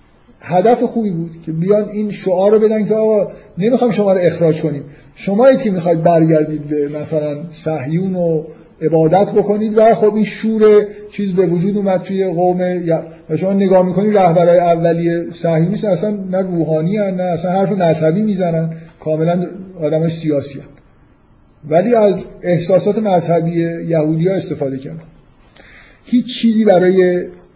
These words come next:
جامعه اروپا و غرب بهتر از این نبود که یهودی‌های پولدار در یه جای خطرناک یه حکومتی تشکیل بدن که مدام نیاز به حمایت سیاسی و نظامی داشته باشن،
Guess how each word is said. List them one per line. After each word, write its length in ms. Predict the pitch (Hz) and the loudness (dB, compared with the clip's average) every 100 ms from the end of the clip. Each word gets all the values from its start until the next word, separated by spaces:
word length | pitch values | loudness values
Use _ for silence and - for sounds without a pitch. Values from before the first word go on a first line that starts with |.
| _ _ _ _ | _ _ _ _
جامعه 680 | 151 160 160 156 165 175 190 | -2 0 2 0 -2 0 0
اروپا 480 | 170 151 156 151 151 | 0 -2 -2 -2 -2
و 80 | 147 | 0
غرب 500 | 147 165 175 180 165 | 2 2 2 0 -2
بهتر 380 | 156 123 170 165 | -2 0 2 4
از 180 | 156 | 2
این 160 | 156 165 | 2 2
نبود 400 | 156 147 139 139 - - - _ _ _ _ | 2 2 -2 -8 -18 -20 -20 _ _ _ _
که 100 | - | -6
یهودی‌های 600 | 147 151 139 147 156 160 | -2 0 -2 -2 2 2
پولدار 760 | 156 151 147 147 165 180 190 - - - _ - | 0 -6 -6 2 4 4 0 -6 -20 -20 _ -6
در 160 | 143 | -2
یه 120 | 156 160 | 0 2
جای 220 | 165 170 | 2 0
خطرناک 1000 | 160 156 156 151 151 160 180 190 - - - _ _ _ _ _ 151 | 0 -2 0 0 0 0 2 0 -6 -20 -20 _ _ _ _ _ -4
یه 380 | 165 170 156 - - - - - | -2 0 -2 -4 -16 -20 -20 -16
حکومتی 480 | 147 156 165 180 190 | -10 -2 -2 -2 -2
تشکیل 380 | 190 170 202 | -2 -2 -4
بدن 240 | 190 190 185 | -4 -2 -4
که 100 | 185 | -4
مدام 580 | 165 160 175 175 135 - - - _ _ _ _ _ | -2 2 4 2 0 -8 -20 -20 _ _ _ _ _
نیاز 300 | 147 160 165 | -4 -2 0
به 100 | 165 | -2
حمایت 420 | 151 156 151 156 160 | -4 -2 -2 -2 -6
سیاسی 580 | - 151 147 - 165 | -6 -4 -4 -4 -4
و 40 | 151 | -4
نظامی 400 | 147 143 151 180 | -4 -4 -4 -2
داشته 300 | 208 170 190 | -2 -2 -4
باشن، 460 | 185 165 180 180 | -4 -4 -6 -6